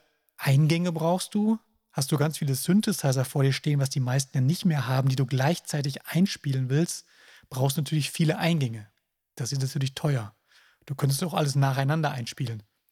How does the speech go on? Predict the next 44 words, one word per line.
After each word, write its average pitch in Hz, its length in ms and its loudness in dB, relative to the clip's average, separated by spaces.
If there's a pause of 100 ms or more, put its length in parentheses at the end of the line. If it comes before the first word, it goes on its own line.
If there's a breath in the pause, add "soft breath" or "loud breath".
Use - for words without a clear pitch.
(100)
So 135 200 -2
wie 131 40 2
es 120 100 0
früher 170 400 2
war, 139 300 0 (200)
wo 151 60 -4
man 139 100 4
auf 131 100 0
diesen 127 640 0 (500)
Magnetspurbändern, 147 1300 0 (320)
wo 139 80 0
man 131 120 4
nur 131 100 6
vier 143 220 2
Stück - 300 -2
hatte, 156 320 0 (160)
alles 139 240 -2
nacheinander 143 520 0
einspielen 143 460 0
müs-, 151 320 0
musste 151 300 0
und 135 80 -2
nachher 139 240 0
noch 117 140 -2
doppeln 127 320 -2
musste. 123 240 -6
Das 120 120 -6
ist - 140 -6
ja 135 80 -4
heute 127 220 -6
gar 117 120 -8
nicht 117 140 -8
mehr 120 120 -8
so. 110 220 -8 (760 loud breath)
Aber 131 160 0
ich 127 80 -2
gehe 160 100 2
mal 151 80 4
davon 143 240 -2
aus, 160 200 2
dass 143 140 -6
die 147 100 -2
meisten 139 440 0
Leute 135 480 0